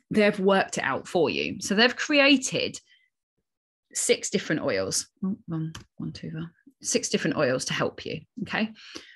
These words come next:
So these are, you can buy them all individually and you can buy them as a set.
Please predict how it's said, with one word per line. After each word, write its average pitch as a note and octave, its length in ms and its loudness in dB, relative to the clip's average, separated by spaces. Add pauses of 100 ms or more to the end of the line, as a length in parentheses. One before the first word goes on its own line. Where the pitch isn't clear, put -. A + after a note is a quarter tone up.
(100)
So E3+ 420 6
these C4 480 6
are, E3 240 6
you E3 100 2
can F#3 120 2
buy G3 180 6
them G#3 100 4
all G3+ 140 6
individually F#3 480 2
and E3 80 0
you E3 80 -4
can E3 100 -6
buy D#3 160 0
them D#3+ 80 -2
as D#3+ 120 -6
a F#3+ 60 -8
set. - 300 -2